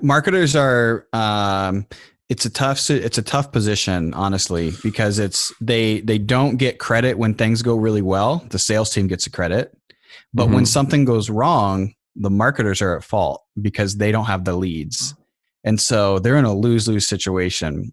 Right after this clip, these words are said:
Speaker 1: And so that's why having a system that you can build and you have your name attached to, and you can be like, "You can't tell me I didn't help because this thing that I built has generated these number of leads every week consistently." And, uh,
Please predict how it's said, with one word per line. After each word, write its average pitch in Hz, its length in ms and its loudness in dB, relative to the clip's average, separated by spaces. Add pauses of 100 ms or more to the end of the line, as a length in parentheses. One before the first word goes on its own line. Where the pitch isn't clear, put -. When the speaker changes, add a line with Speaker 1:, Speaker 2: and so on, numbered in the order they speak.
Speaker 1:
And 107 140 0
so - 120 0
that's 123 260 0
why 127 100 2
having 120 360 0
a 104 40 0
system 104 440 0
that 90 240 -2
you 117 340 4
can 95 220 -2
build 98 360 0
and 92 220 0
you 107 140 0
have 95 200 -2
your 104 260 0
name 107 220 2
attached 98 480 -4
to, 82 380 -2 (440)
and 101 140 0
you 104 100 0
can 98 160 -2
be 92 180 0
like, 92 380 -2
"You 117 80 0
can't 247 220 0
tell 254 180 4
me 208 220 4
I 190 80 4
didn't 180 200 2
help 185 220 2
because 127 500 2
this 143 200 0
thing 165 240 2
that 107 120 2
I 165 120 4
built 127 380 2
has 107 160 0
generated 110 600 0
these 139 280 2
number 120 320 2
of 101 120 -4
leads 98 280 -2 (100)
every 117 300 0
week 101 260 -2
consistently." 76 800 -6 (480)
And, 101 400 0
uh, 87 420 -2